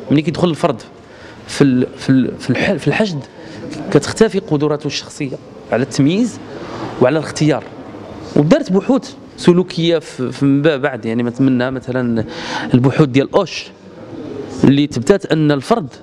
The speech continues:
ممكن يشوف الخطأ، يعني، إمكانياته العقلية، آه،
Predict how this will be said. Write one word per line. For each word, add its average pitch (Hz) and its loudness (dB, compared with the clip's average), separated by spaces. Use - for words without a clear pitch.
ممكن 175 4
يشوف 139 0
الخطأ، 185 0
يعني، 131 2
إمكانياته 185 2
العقلية، 180 0
آه، 110 -4